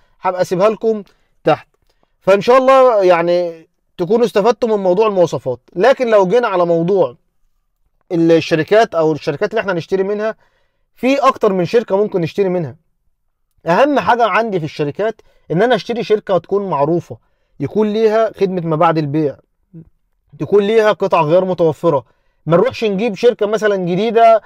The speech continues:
ع-، بمجرد إن هي مثلًا عاملة لي أوبشن معين في الموضوع فأروح أشبط فيه أو أجيبه.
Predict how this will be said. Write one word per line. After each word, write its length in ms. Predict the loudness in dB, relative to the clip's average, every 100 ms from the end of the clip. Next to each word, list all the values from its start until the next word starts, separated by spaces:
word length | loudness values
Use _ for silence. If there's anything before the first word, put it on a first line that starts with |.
| _ _ -4
ع-، 200 | 0 2
بمجرد 560 | 2 2 2 2 2
إن 120 | 0
هي 140 | 0 0
مثلًا 260 | -2 -2
عاملة 320 | -2 -2 0 2
لي 80 |
أوبشن 340 | 2 0 0 -2
معين 480 | 0 0 2 2 0
في 80 |
الموضوع 560 | -4 0 0 2 0 0 _ _ _
فأروح 560 | 0 2 2 2 0 2
أشبط 300 | 0 0 -4
فيه 200 | 0 2
أو 140 | 4
أجيبه. 300 | 4 2 -2